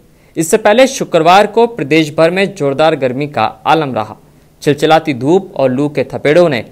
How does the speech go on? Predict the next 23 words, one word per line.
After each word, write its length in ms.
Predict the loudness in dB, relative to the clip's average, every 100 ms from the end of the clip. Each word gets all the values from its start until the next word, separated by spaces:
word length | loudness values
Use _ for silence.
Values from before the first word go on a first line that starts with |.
| _ _
आमजन 380 | -4 -2 -4 -4
को 160 | -4
घरों 260 | -4 -2 -4
में 140 | -4
कैद 280 | -4 0 0
करके 420 | 0 -8 -4 -6 -6 -16 -2
रख 180 | 0 0
दिया 280 | -4 -6
है। 200 | -6 -12 _ _ _ _
हालांकि 340 | 2 2 2 2
मौसम 320 | 0 0 -4
विभाग 380 | -2 2 0 2
का 80 |
अनुमान 400 | -2 0 0 0
है 380 | 2 0 0 -4 -4
कि 60 | -2
आने 220 | 0 0
वाले 240 | 0 0
हफ्ते 400 | -2 -4 0 0
से 300 | 2 -4 -8 -18 -20 _
राजस्थान 600 | -2 -2 -4 -8 -6 -4
में 240 | -4 -6 -4
गर्मी 340 | -4 -4 -8